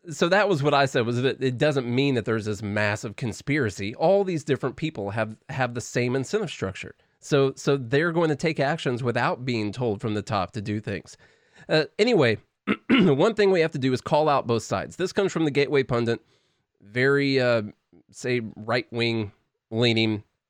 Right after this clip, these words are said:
organization. So here's the headline. Self-described Democratic Party worker, Michigan resident, who bragged on Facebook, "I work for Wayne County, Michigan, and I threw out every Trump ballot I saw.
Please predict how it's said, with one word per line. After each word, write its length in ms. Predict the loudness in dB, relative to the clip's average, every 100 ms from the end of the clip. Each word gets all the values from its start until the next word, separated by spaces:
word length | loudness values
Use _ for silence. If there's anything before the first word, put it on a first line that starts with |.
| _ _ _ -14 -14 -4
organization. 800 | 0 0 0 0 0 0 0 -4 -6 _ _ _ _
So 160 | 2
here's 240 | 4 2 2
the 100 | 2
headline. 460 | 2 2 2 0 -6 _ _ _ _ _
Self-described 920 | -4 2 2 0 -4 0 2 2 2
Democratic 500 | 2 0 2 0 0
Party 280 | -2 0 0
worker, 460 | 0 0 -2 -10 -12 _ _ -4
Michigan 380 | -2 0 0 2
resident, 500 | 0 0 -2 -2 -6 -2
who 140 | -2
bragged 340 | 0 0 2
on 180 | 2 0
Facebook, 520 | 0 -2 -2 -10 -14 _ _ _ _
"I 140 | 0
work 320 | 4 4 2 0
for 200 | 0 2
Wayne 320 | 4 4 4
County, 360 | 2 4 4
Michigan, 440 | 2 0 -2 -4 -2
and 120 | 0
I 80 | 0
threw 240 | 2 2
out 160 | 2 2
every 260 | 0 0
Trump 260 | -2 0 0
ballot 280 | 2 2 2
I 120 | 0
saw. 340 | 0 -2 -4